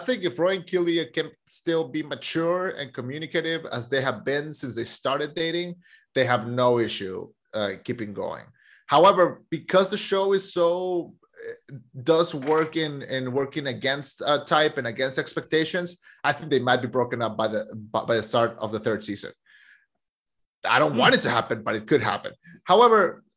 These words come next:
Speaker 1: we could find ourselves in, like, an Incredibles two situation where, like, she's out there getting the bread, he's retired, he's home, he's probably taking care of the kids. So, which is not a bad idea. And it could be fun to see, like,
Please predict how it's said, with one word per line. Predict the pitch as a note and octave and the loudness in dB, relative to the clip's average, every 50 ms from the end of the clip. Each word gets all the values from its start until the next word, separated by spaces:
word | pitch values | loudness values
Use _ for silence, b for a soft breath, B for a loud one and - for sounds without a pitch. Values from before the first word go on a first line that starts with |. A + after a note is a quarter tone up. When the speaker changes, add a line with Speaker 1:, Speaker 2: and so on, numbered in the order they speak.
| _ _ - | _ _ -2
Speaker 1:
we | E3+ G3 D4 D4 | 2 2 2 4
could | D4 D#4+ D#4 D#4 - | 4 2 0 0 0
find | - - C4 C4+ B3+ A#3+ | 2 2 4 4 4 2
ourselves | A#3+ A3+ - A#3+ A3+ A3 G#3 G#3 | 0 0 0 0 0 0 0 -2
in, | G#3 G#3 G3+ G3 | -2 -2 0 2
like, | F#3+ F#3+ F#3 F3+ | 2 2 2 2
an | F#3+ F#3 | 0 -2
Incredibles | F3+ E3 - - G3+ G#3 G#3+ G3+ G3 F3+ - | -2 -4 -2 -2 0 0 2 0 -2 -2 -2
two | - B3 A#3+ | -4 -4 -4
situation | - - F#3+ - - C#3+ C3+ C3 B2+ A#2+ A#2+ C#3+ C3 B2 A#2+ | -4 -4 -6 -2 0 2 4 4 4 4 2 0 -2 0 2
where, | C3 C3+ | 2 4
like, | C3 C3 C3 | 4 2 2
she's | - - A3 G#3+ A3 | 0 -2 -2 0 2
out | A3+ G3+ G3+ | 2 2 2
there | G#3 G3+ | 2 0
getting | F3 - F#3+ F#3 F3 D3+ | -2 -2 -2 -2 -2 -4
the | D3 | -2
bread, | - D#3+ E3 E3 D#3 - | 0 2 4 4 2 2
he's | - G#3 G#3 - - | 0 -2 -2 0 0
retired, | F3 - - E3+ E3 E3 D#3+ D3 B2+ | 0 2 4 6 6 6 6 4 2
he's | - C#3+ B2 | -2 -6 -4
home, | - D#3 D#3 D#3 D3 C3 | 0 2 2 2 2 0
he's | C#3 B2+ | -2 -2
probably | C3 E3 E3 D3+ | 0 0 0 0
taking | - D3+ - C#3+ | -2 -8 -14 -8
care | - D#3+ C#3+ | -4 -4 -4
of | B2 | -4
the | A2+ - | -4 -4
kids. | - D3 G#2+ - - - b b b b b b _ - | -2 -2 -2 -2 -4 -12 b b b b b b _ -16
So, | - - G3+ F#3+ F3+ F3+ F#3 F#3 F#3 F3+ E3+ F3+ b b b b b b b _ _ _ | -4 0 2 4 6 4 4 4 2 2 0 -2 b b b b b b b _ _ _
which | F3+ A#3+ C4+ C4+ | 2 2 4 4
is | C#4+ A#3+ F#3 | 4 2 2
not | F#3+ G3+ A#3+ B3 B3+ C4 B3+ A#3 - - | 2 2 4 4 4 4 2 0 0 0
a | F3+ F#3+ F#3 F3+ F3+ E3+ | 0 0 0 -2 -4 -10
bad | D3 - - F3+ E3+ F3 F3+ | -4 0 2 4 4 4 4
idea. | E3+ E3 E3 C3+ B2 C3+ C3+ C3+ C3+ C#3 C#3 E3+ F#3 C4 C#4 - _ _ _ _ _ _ _ _ _ - | 2 0 -2 -4 -6 -8 -6 -4 -2 0 0 0 0 -2 -6 -10 _ _ _ _ _ _ _ _ _ 2
And | D#3+ D#3+ | 4 4
it | D#3 D3 - | 4 4 2
could | - A#3+ - | 2 2 4
be | G#3 F3 | 4 2
fun | - - F#3 E3 - - | 4 2 0 0 0 -2
to | - - | -6 -6
see, | - - E3+ D#3 | -6 -4 -2 0
like, | C#3+ C#3+ C3 B2+ A#2+ A#2 - | 2 2 2 2 0 -2 -6